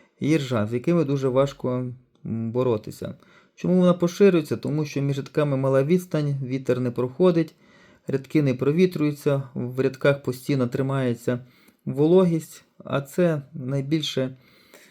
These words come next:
сприяє поширенню таких, е, грибкових хвороб, які я попередньо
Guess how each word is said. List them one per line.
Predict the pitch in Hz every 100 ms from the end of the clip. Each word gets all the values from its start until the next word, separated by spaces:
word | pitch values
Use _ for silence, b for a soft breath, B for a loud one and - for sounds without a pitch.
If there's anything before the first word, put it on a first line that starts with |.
| b b _
сприяє | - 139 135 156 151 143
поширенню | 139 123 147 143 131 127 127 - _ _ _ _ _ _ _ _ _ _ _ _ _
таких, | 110 - 139 135 -
е, | 113 110 113 117
грибкових | 123 120 - 143 123 123
хвороб, | - _ 123 135 156 143 -
які | - -
я | - 110
попередньо | - - 120 123 120 117